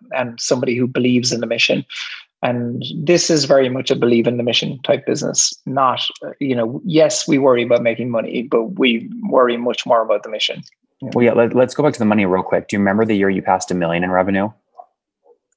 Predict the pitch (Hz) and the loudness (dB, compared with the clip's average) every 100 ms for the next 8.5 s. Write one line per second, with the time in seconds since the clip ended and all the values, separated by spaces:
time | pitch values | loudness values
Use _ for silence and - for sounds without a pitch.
0 | _ _ - 180 202 202 208 190 190 208 | _ _ 2 4 4 2 0 -2 0 0
1 | 202 208 202 208 208 - - 214 220 208 | 0 2 2 0 -4 -6 2 2 4 2
2 | 185 165 165 - 180 165 156 151 139 151 | 4 2 0 -4 -6 0 2 2 -2 -2
3 | 156 156 151 143 139 135 - - 147 143 | 2 6 6 4 2 -4 -10 -6 2 4
4 | 135 - 123 _ _ - - - 98 87 | 4 0 -4 _ _ -8 -6 -4 0 0
5 | 82 - - 123 92 92 87 - 95 87 | 0 -6 -6 0 0 0 -2 -2 -2 -2
6 | 92 - - 175 196 196 196 - 208 220 | -2 -2 -2 0 0 0 -2 -2 0 2
7 | 202 - - 175 170 160 143 143 110 101 | 0 -2 0 4 6 4 2 -2 -10 -12
8 | - 165 147 123 110 | -8 2 4 4 0